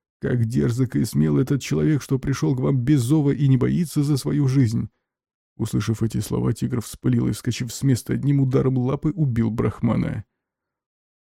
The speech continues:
Попугай, окончив эту сказку, сказал так: «О, Худжаста, если бы этот брахман не был так жаден, то он бы не погиб. Поистине, кто будет жадным, попадёт в беду непременно.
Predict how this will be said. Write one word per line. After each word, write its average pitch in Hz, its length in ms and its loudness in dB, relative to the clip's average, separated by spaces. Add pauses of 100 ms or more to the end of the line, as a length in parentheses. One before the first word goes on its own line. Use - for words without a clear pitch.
(200)
Попугай, 120 400 2
окончив 113 400 0
эту 117 200 -4
сказку, - 440 -6
сказал 113 380 -4
так: - 360 -10 (380)
«О, 147 120 4
Худжаста, 120 720 -2 (120)
если 131 340 -2
бы 135 120 -2
этот 127 200 -2
брахман 127 480 2
не 120 100 4
был 120 160 -2
так 123 220 -6
жаден, 120 460 0
то 143 120 -2
он 160 180 2
бы 131 140 0
не 135 120 2
погиб. 120 460 -4 (460)
Поистине, 117 680 -4 (140)
кто 123 160 -2
будет 120 240 -2
жадным, 117 500 -2 (100)
попадёт 117 420 -2
в 110 60 -8
беду 117 220 0
непременно. 117 720 4